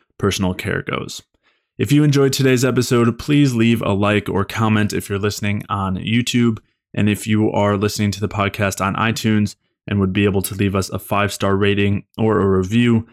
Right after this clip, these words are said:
I would really appreciate it. And if you have any questions that you'd like us to answer on a future Q and A episode,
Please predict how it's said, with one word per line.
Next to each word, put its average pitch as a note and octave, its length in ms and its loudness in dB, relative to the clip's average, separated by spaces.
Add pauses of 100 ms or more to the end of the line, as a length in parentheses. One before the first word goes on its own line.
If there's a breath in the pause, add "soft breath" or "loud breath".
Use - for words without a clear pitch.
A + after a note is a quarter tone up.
(260 soft breath)
I G#2 60 -2
would F#2+ 140 0
really G2 320 2
appreciate B2 640 0
it. A#2 120 2 (300)
And A#2+ 120 2
if A#2 120 -2
you E3 100 4
have C3+ 140 2
any A#2 160 2
questions G#2 420 0
that F#2 140 0
you'd G2+ 180 0
like F#2+ 160 0
us G2 140 -2
to G#2 160 -4
answer G2 420 0
on F2 140 -2
a F2+ 60 -8
future A#2+ 420 0
Q A#2 200 -4
and A2 100 0
A G#2+ 40 0
episode, G#2 560 0